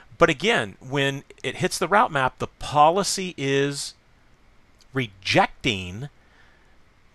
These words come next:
doing source-based routing on this packet or these packets, and it's going to do normal destination-based forwarding.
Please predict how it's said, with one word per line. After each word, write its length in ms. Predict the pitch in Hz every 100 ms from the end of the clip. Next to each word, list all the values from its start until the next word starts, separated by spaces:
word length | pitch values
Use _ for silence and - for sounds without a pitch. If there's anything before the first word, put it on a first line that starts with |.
| - 101
doing 420 | 143 233 175 127
source-based 600 | - - 135 127 131 113 -
routing 420 | 107 101 107 110 -
on 400 | 123 117 120 120 -
this 440 | 104 98 110 202
packet 560 | - - 113 92 104 -
or 200 | 107 101
these 260 | 104 156
packets, 560 | - 110 98 - 160 - - - - -
and 100 | 147
it's 140 | 185
going 220 | - 180 185
to 60 |
do 320 | 135 135 135 -
normal 920 | 131 131 143 208 254 135 101 98 139 - - - - _ _ - - _ _ - - 101
destination-based 1500 | - 175 160 - 165 139 175 302 - 165 113 - 90 - - -
forwarding. 680 | - - 107 95 90 90